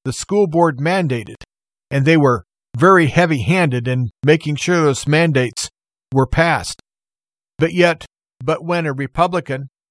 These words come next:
won the next race for governor, these same school boards resist everything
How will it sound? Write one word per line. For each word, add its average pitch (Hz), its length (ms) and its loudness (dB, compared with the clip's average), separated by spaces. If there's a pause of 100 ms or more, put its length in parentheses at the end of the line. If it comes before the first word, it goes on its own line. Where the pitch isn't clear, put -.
won 156 220 -2
the 143 80 -4
next 147 420 -6
race 147 300 -2
for - 160 -10
governor, 139 440 -2 (560)
these 156 200 -2
same 190 260 -4
school 220 320 -2
boards 127 400 -8
resist 160 680 -2 (100)
everything 160 520 -4